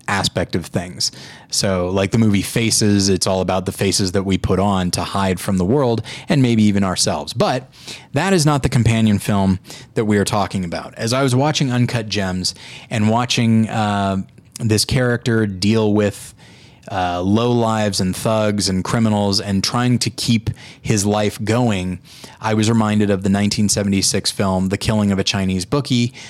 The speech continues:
starring Ben Gazzara as Cosmo, who runs a sort of a burlesque club and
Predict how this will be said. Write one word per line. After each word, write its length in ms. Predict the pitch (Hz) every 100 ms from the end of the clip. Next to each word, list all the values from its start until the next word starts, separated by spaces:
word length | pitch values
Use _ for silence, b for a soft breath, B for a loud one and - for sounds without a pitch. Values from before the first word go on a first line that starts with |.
| B
starring 400 | - 120 104 98
Ben 200 | 98 95
Gazzara 640 | 95 90 135 123 101 98
as 300 | 92 98 95
Cosmo, 760 | - 160 185 127 110 98 95 95 B B B B
who 560 | - 107 104 104 101
runs 640 | 117 110 117 113 110 107 -
a 600 | 117 104 101 98 95 95 95
sort 220 | - 107
of 80 | 98
a 60 |
burlesque 760 | 90 101 92 101 - - - -
club 500 | - 110 90 87 90 - B B B 113
and 680 | 107 104 104 101 98 -